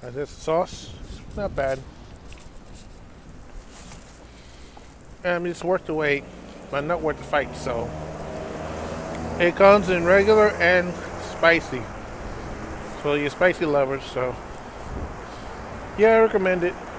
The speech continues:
Just remember to be patient. If you can't get it that day, there's always a short line when you least expect it. So this is Al Khan saying so long for now, and, uh, don't forget to stop. And yes, it's a good recommendation for Popeyes.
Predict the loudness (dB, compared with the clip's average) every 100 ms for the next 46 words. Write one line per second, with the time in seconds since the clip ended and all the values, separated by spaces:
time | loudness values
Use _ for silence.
0 | -12 -12 -2 -2 2 2 4 4 4 4
1 | 0 2 2 2 0 -2 -4 -12 -16 -16
2 | -16 -16 -16 -2 0 0 -2 -2 0 2
3 | 2 0 -2 0 0 2 4 4 2 -4
4 | -12 -4 -4 0 2 2 0 0 2 2
5 | 2 0 0 -2 -6 -14 -16 -16 -16 -8
6 | -2 -2 0 -2 -4 -10 -2 -2 -2 -8
7 | -10 -12 -4 0 0 0 4 4 4 0
8 | 0 0 -2 0 0 0 -2 -2 0 0
9 | 0 -2 0 0 2 0 -2 -4 -6 -4
10 | -4 -4 -8 -14 -14 -8 -2 -2 -2 -4
11 | -2 2 0 -2 -4 -2 -2 -4 -10 -14
12 | -14 -16 -16 -10 -8 -2 -2 -4 -10